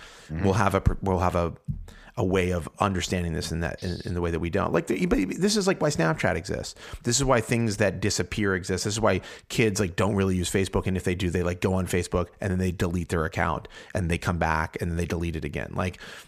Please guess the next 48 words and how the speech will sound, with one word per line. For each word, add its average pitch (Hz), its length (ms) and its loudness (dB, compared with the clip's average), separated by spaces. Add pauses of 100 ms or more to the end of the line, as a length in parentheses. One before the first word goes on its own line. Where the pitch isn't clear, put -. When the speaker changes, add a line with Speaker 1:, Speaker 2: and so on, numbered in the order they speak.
(140)
Speaker 2:
they 131 280 2
understand. 101 760 0 (220)
I - 60 -6
mean, 87 320 -4 (400)
people 110 320 -2
who 95 160 0
were 90 120 0
raised 90 440 0
in 85 160 -2
this, - 320 -4 (720)
in 98 60 -6
the 87 80 -2
last 92 340 -2
decade, 90 400 0
two 92 140 -4
decades, 82 480 -2
who 82 80 -2
understand 82 500 -4
much 85 220 -4
better, 78 400 -4 (560)
um, 71 500 -6
those 80 320 -4 (100)
divides. 73 600 -4
And 92 160 -2
that, 147 200 4
like, 98 200 -2
you 90 80 -2
know, 82 100 -2
it's - 100 -4
not 95 120 2
ageism, 87 480 -2
but 78 100 -2
it 82 100 -2
is 85 180 -2
a 82 40 -2
real 76 160 -2
thing. 76 320 -6 (920)
Speaker 1:
I - 80 2
think - 100 0
Speaker 2:
Anyhow. 135 80 0
Speaker 1:
there's 120 160 2
also 113 240 2
a 98 40 0
thing, 101 400 -2
I 85 60 -2
agree 82 280 0
with 76 100 -2
you, 76 120 -4